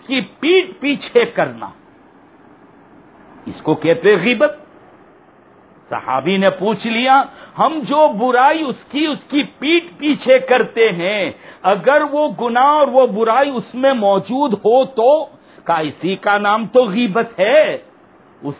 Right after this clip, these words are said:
سے جو غلطیاں ہوئی، اس میں جو برائی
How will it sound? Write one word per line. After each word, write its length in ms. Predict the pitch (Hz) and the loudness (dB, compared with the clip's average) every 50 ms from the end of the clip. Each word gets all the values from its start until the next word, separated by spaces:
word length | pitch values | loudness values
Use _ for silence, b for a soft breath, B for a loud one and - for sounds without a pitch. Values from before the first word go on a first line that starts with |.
| - | -2
سے 140 | - 226 247 | 2 2 2
جو 180 | 240 - 240 226 | 2 2 0 0
غلطیاں 600 | 180 185 196 196 196 202 196 185 214 226 214 208 | 2 4 4 4 4 2 0 -2 -2 -2 0 0
ہوئی، 340 | 185 160 156 196 247 262 254 | 0 -2 -2 -2 -2 0 0
اس 240 | 247 202 - - | 0 0 -2 -4
میں 180 | 180 226 262 254 | -4 -2 -2 0
جو 220 | 202 165 233 226 | 2 4 4 4
برائی 560 | 196 170 170 190 190 185 196 214 214 220 202 | 4 2 2 2 4 4 4 2 0 0 -2